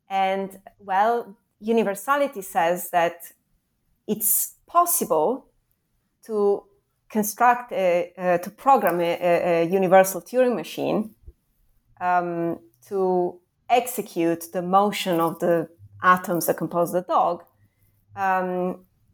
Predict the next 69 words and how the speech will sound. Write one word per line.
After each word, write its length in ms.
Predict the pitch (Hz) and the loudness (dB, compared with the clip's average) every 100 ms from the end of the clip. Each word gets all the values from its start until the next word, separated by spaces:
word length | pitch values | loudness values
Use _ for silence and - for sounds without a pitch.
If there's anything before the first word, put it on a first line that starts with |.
| - | -12
to, 520 | 233 226 226 220 - _ | -4 0 0 0 -4 _
uh, 240 | 170 196 190 190 _ _ _ _ _ _ _ | -4 0 0 -4 _ _ _ _ _ _ _
any 220 | 254 262 233 | -2 -2 -2
given 240 | 202 180 | -4 0
accuracy. 520 | 165 - 156 147 170 | 0 -2 -4 -2 -2
So, 460 | 165 190 175 175 - | -2 0 0 0 -4
y-, 140 | 175 | -12
you 140 | - 202 | -4 0
know, 100 | 165 | 0
if 160 | 170 | 0
I, 80 | 180 | 2
if 240 | 180 175 190 | 0 0 -8
I 40 | |
tell 180 | 202 196 | -4 0
you 100 | 185 | 2
I 80 | 180 | 2
want 320 | 190 185 185 | 2 -4 -8
you, 60 | 175 - | -12 -8
I 80 | 190 | 2
wanted 400 | 185 185 190 - | 2 4 -2 -4
the 80 | 180 | -6
simulation 520 | - 220 185 170 180 | -2 2 2 0 -6
of 80 | 165 | -8
the 80 | |
dog 280 | 170 175 175 | 2 2 2
to 80 | 165 | -6
be 100 | 175 | 0
accurate 460 | 175 175 180 156 - | 0 0 -4 -4 -2
to, 360 | 170 160 190 _ _ _ _ _ | 0 0 0 _ _ _ _ _
to 60 | 202 | -4
this 200 | 262 294 | -2 -2
degree, 540 | 190 160 160 190 - _ _ - | -4 0 0 0 -2 _ _ -10
uh, 260 | 185 180 208 | -2 0 0
you 100 | 220 | -4
can 180 | 226 202 | -2 -4
find 540 | - 226 220 196 180 - | -2 -2 0 0 -4 -10
a 60 | |
program 460 | 185 196 185 - 165 | -2 4 4 4 0
to 120 | - | -4
do 160 | 214 190 | -4 -2
that. 300 | 143 175 - | 0 0 -2
And 100 | 190 | -2
then 100 | 180 | 0
if 160 | 190 185 | 0 0
I 100 | 185 | -2
tell 240 | 185 196 | 0 -2
you, 80 | 190 | -2
"No, 140 | 202 175 | 0 0
actually, 280 | 180 - | 0 -2
I 40 | 175 | 0
want 200 | 185 185 | 0 -2
a 60 | |
better 320 | 185 214 208 160 | 2 2 2 -2
dog, 260 | 151 160 | 0 2
a 40 | 175 | 2
more 180 | 185 | 2
accurate 400 | 180 175 170 156 | 2 0 -4 -6
dog, 300 | - 151 - | -2 -2 -2
uh, 440 | - - 143 - - | -2 0 0 -2 -6
simulation 520 | - 185 160 160 170 | -4 0 2 0 -2
of 80 | - | -6
the 100 | 160 | 2
dog," 260 | 160 160 | 4 4
you 120 | 165 190 | 0 -6
can 140 | 185 | -6
find 220 | 190 185 | -4 -2
an 120 | 190 | 0
even 260 | 208 196 190 | 0 0 -2
better 480 | 196 190 - 160 | 0 -2 -2 -8